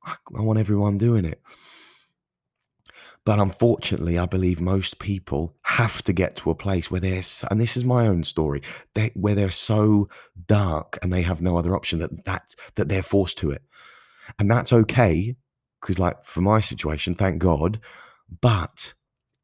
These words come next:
can we get it to people earlier? Can we get it to people so they don't have to suffer, so they can be proactive in their in their, looking after their mental health. So maybe they never get to that p-, place,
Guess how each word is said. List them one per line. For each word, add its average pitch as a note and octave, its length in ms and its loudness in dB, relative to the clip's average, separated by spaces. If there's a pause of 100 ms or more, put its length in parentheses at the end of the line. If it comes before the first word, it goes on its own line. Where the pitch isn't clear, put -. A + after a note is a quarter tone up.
(100)
can C3 440 4
we D2+ 380 -4 (920)
get G2 160 -4
it F#2+ 220 -4
to - 100 -10
people F#2+ 300 -2
earlier? G2+ 420 0 (1040)
Can B2+ 320 2
we A#2+ 120 4
get G2+ 160 0
it - 120 -6
to G2 80 -8
people G2+ 600 -6 (960)
so - 140 -10
they A#2 140 2
don't A#2 260 6
have F2+ 280 -6
to C#2+ 100 -6
suffer, - 420 -8
so - 160 2
they A2 120 4
can G#2 180 -2
be G2+ 120 2
proactive G2+ 680 -2
in D#2+ 100 -2
their D#2+ 240 -2 (1200)
in G2 180 0
their, E2 300 -4
looking A2 260 4
after D3 280 2
their E2+ 120 0
mental D2+ 320 -6
health. - 320 -10 (160)
So B2+ 160 2
maybe C#3 260 4
they A#2+ 160 0
never C3 500 0
get C3+ 320 -2
to G2 180 2
that F2 240 -4
p-, F2 140 -4
place, - 580 -4